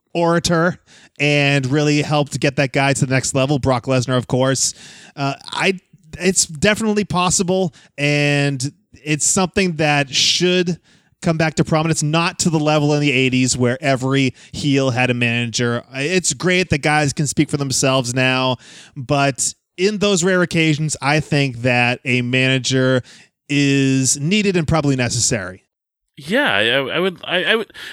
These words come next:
Speaker 2: I mean, look, just look how great Paul Heyman is, right? But at the same time, especially now when you think of the saturation point of wrestling, um, would it be better if, if there were seven of Paul Heymans?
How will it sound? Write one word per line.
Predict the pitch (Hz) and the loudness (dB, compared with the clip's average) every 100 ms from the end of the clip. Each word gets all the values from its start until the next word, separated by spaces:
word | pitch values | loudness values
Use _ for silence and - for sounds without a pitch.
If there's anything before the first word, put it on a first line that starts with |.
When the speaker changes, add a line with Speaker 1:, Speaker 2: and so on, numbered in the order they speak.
| - | -4
Speaker 2:
I | |
mean, | 208 196 | -2 0
look, | 247 | -2
just | 262 247 | -2 -2
look | |
how | 202 | -2
great | 127 98 - | 0 -2 0
Paul | 90 | -4
Heyman | 82 80 73 | -4 -8 -10
is, | 71 73 - - | -14 -14 -14 -6
right? | 123 120 | -4 -2
But | 156 | -2
at | 135 156 | -4 -4
the | |
same | 165 175 151 | -2 -2 -2
time, | 151 160 147 123 117 - - - _ _ _ _ _ _ _ | -4 -2 0 -2 -6 -12 -20 -20 _ _ _ _ _ _ _
especially | 131 139 190 165 | -4 -2 0 0
now | 120 113 123 127 | 0 0 0 0
when | 113 | 0
you | 110 | 0
think | 110 113 | -2 -6
of | 98 | -8
the | |
saturation | 101 110 110 - 92 95 - 113 113 | -6 -4 -4 -2 -2 -2 -4 -8 -10
point | - 113 117 | -8 -6 -4
of | 85 82 | -6 -4
wrestling, | 90 - 143 151 175 - - - - _ | -4 -2 -4 -4 -6 -12 -20 -20 -20 _
um, | 95 95 90 87 87 - _ _ | -4 -2 -2 -2 -6 -12 _ _
would | 104 110 | -6 -4
it | 107 | -4
be | 104 | -4
better | 90 90 110 | -2 0 2
if, | 98 90 - | 0 -2 -6
if | - - - _ | -8 -8 -12 _
there | - 101 | -4 -4
were | 90 - | -4 -6
seven | - - 98 113 | -4 -4 -2 -4
of | 113 | -6
Paul | - 120 117 | -4 -4 -2
Heymans? | 120 139 170 - | -4 -4 -8 -10